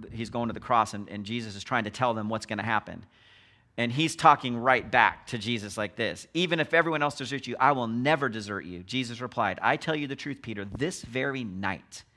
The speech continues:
before the rooster crows, you will deny me three times. Do you even know me?" "No," Peter insisted, "even if I have to die with you, I will never deny you." And all the other disciples vowed the same. They were down with their Lord.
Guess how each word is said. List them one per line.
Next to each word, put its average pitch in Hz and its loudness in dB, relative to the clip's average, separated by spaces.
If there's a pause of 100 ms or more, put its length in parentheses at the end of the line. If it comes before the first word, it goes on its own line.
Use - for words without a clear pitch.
(300)
before 120 -4
the 107 -2
rooster 131 -6
crows, 104 -4
you 123 -6
will 123 -6
deny 113 -4
me 104 -6
three 127 -8
times. 104 -8
Do 104 -14
you 120 -8
even 92 -8
know 104 -6
me?" 85 -12 (260)
"No," 147 10 (240)
Peter 123 2
insisted, 120 -2
"even 269 6
if 226 6
I 196 12
have 180 8
to 147 0
die 226 12
with 185 2
you, 123 2 (360)
I 143 10
will 143 4
never 160 6
deny 147 6
you." 104 -2 (520)
And 120 0 (140)
all 180 8
the 175 0
other 165 2
disciples 131 0
vowed 104 2
the 98 -10
same. 92 -8 (840)
They 131 2
were 117 -2
down 113 -2
with 117 -6
their 107 -4
Lord. 90 -6